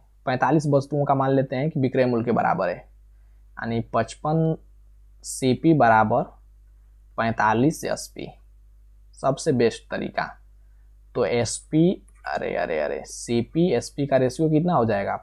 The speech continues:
पैंतालीस पचपन, कितना का अंतर,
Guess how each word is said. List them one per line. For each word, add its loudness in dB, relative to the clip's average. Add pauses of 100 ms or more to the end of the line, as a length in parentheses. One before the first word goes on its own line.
पैंतालीस 0 (800)
पचपन, -4
कितना -2
का 0
अंतर, -2